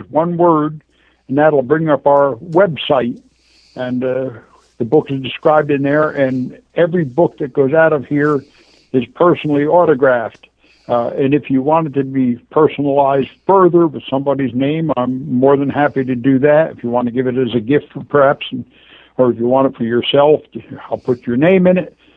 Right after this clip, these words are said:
and the personal autograph and, uh, Rue Wildlife Photos, or you can call, uh, nine oh eight, three six two, eight two oh two,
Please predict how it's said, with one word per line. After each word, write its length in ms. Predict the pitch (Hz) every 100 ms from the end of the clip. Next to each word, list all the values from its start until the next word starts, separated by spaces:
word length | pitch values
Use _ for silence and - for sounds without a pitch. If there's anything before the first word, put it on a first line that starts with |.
| _
and 240 | - 123 123
the 60 |
personal 420 | 117 143 147 135 131
autograph 560 | 165 147 156 160 165 - _ _ _ _ _
and, 280 | 123 123 127
uh, 300 | 127 127 123
Rue 540 | - 135 156 202 196 175 -
Wildlife 720 | 135 127 156 156 151 147 147 -
Photos, 580 | - 175 165 175 180 175 160 _ _ _ _ -
or 300 | 127 147 175
you 160 | 135
can 220 | 113 127 104
call, 640 | - 175 175 180 190 165 _ _ _ -
uh, 300 | 120 127 127 - _ _ _ - 185 - 127
nine 240 | 131 147
oh 200 | 147 147
eight, 520 | 156 165 - - - _ _ _
three 240 | - 147 139
six 240 | - 156 - -
two, 440 | 170 170 202 185 - _ _ _
eight 260 | - 156 151
two 280 | - 156 156
oh 200 | 151 139
two, 480 | - 185 208 220 190